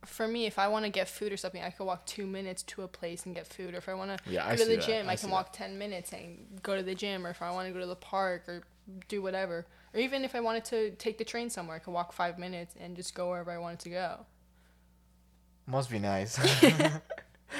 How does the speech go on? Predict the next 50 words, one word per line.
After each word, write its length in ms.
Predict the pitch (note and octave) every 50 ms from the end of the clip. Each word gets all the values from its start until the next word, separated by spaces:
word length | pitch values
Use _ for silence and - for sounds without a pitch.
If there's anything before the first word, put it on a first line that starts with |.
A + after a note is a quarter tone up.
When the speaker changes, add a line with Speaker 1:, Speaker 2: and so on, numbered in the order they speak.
| A#3+ G3 F#3+ F3 - -
Speaker 2:
So 120 | - D3
I, 280 | C#3 C3 C3 B2+ C3 C3+
I 40 |
do, 260 | C#3 C3+ C3+ D3 C#3 A#2+
I 140 | A#2 B2+
do 180 | C3 C3 C#3+ D#3
live 160 | D#3+ D#3 C3+
in, 80 | C3 B2
like, 180 | A#2+ A#2 -
a, 240 | A2+ G#2 G2 F#2+ D2+ - - - -
it's 180 | A2+ B2 A#2+ -
not, 100 | D#3+ E3
like, 120 | F3+ D3+
crazy 240 | - - A#2+ A#2+ B2
secluded 360 | B2+ C3 B2+ - C3+ B2+ C3 B2
'cause, 100 | - A#2
like, 100 | G#2+ G2+
you 80 | G2+ A2+
can 140 | - A#2+
go, 400 | G#2+ - F#2+ F#2 G#2 A2 A2+ A2+ - -
like, 100 | - G#2+ F#2+
we, 180 | G#2 G#2+ G#2+ - -
we 100 | A#2+ A2+
have 340 | A2 - - A2 A#2+ A2+ A#2+
Speaker 1:
But 60 | - G#2
it's, 120 | G#2+ -
Speaker 2:
buses 100 | - A#2+
here 100 | - B2
Speaker 1:
it's 80 | A#2 A2
Speaker 2:
that 60 | -
Speaker 1:
really 120 | A#3+ A#3+
Speaker 2:
go 60 | A#3+ G#2+ G2+
everywhere. 200 | F#3+ G2 G#2 A2+
Speaker 1:
limited. 160 | - - F3+ F3+ - - -
It's 120 | G3 -
Speaker 2:
But 140 | - - A#2
Speaker 1:
really 120 | A2 B2+ B2
Speaker 2:
it 60 | A#2
is 100 | B2 B2
Speaker 1:
limited. 120 | A2 A2 A2+
Speaker 2:
really 120 | A2+ A2
limited. 340 | G#2+ G2+ F#2+ F#2 E2+ E2 - - - - -
Around 300 | G#2+ A2+ B2+ C3 C#3+ C#3+
me, 280 | B2+ B2+ C3+ C#3 C#3+ C#3 - - - - - - -
what 140 | A2+ A#2+ A#2+
is 80 | A2+
there 140 | G#2 G2 F#2 F2+
around 160 | F2 F2 F2
me? 140 | F2 F#2 - - - - - -
Houses. 580 | - - A#2 A#2 A2+ - F#2+ F2+ A2 D3 -